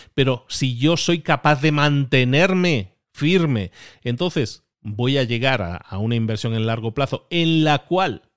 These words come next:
madurará y va a generar mayores beneficios. Eso es algo que tengo que entender. Cuanta más incertidumbre yo sienta,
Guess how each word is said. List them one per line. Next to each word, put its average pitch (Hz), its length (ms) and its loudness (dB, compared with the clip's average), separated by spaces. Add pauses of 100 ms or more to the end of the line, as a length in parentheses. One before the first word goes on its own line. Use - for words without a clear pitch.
(380)
madurará 113 880 -4
y 120 140 -6
va 113 140 -2
a 117 40 -2
generar 104 380 -6
mayores 82 340 -10
beneficios. 127 520 -6 (240)
Eso - 100 -8
es 139 100 -4
algo 123 180 -2
que 120 100 -4
tengo 101 300 -8
que 98 100 -10
entender. 80 460 -12 (320)
Cuanta 131 360 0
más 175 260 -2
incertidumbre 127 720 -2
yo 92 120 -6
sienta, 98 500 -10